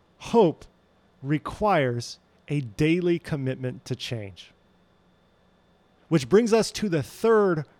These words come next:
requirement of hope, and that is revealed in Second Zechariah. Yes, Second Zechariah, where a divine military conqueror shows up and fixes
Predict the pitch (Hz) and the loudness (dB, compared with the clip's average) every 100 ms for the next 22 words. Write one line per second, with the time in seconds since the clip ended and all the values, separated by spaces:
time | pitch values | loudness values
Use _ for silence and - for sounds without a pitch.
0 | - 143 - 156 139 127 117 - 131 - | -6 -4 -2 -2 0 -2 -6 -10 -14 -8
1 | 127 123 - - _ _ _ _ _ - | -6 -6 -8 -16 _ _ _ _ _ -6
2 | 156 143 185 220 214 202 175 170 170 135 | -4 0 0 0 2 0 0 -4 -4 -2
3 | 170 156 139 143 139 120 - 156 - 151 | 0 0 0 -4 -8 -8 -4 -2 -2 -6
4 | 113 135 143 120 110 113 110 _ _ _ | -4 -4 -4 -4 -6 -8 -18 _ _ _
5 | _ _ _ 120 175 208 - - _ - | _ _ _ 4 4 4 0 -12 _ -20
6 | _ - - 226 247 254 190 226 214 185 | _ -16 -2 0 0 -2 0 0 2 2
7 | 147 139 135 127 _ _ _ - 165 170 | 2 2 0 -4 _ _ _ -4 2 4
8 | 160 151 123 151 190 226 226 208 214 214 | 4 2 2 2 2 0 0 2 0 0
9 | 208 208 196 170 160 156 156 151 - - | 0 -2 -2 -2 -2 -2 -4 -4 -4 -4
10 | 185 220 233 170 139 - - _ _ _ | 2 4 4 4 2 0 -12 _ _ _
11 | - 147 - 190 - 156 143 | -2 -2 0 -2 0 0 -2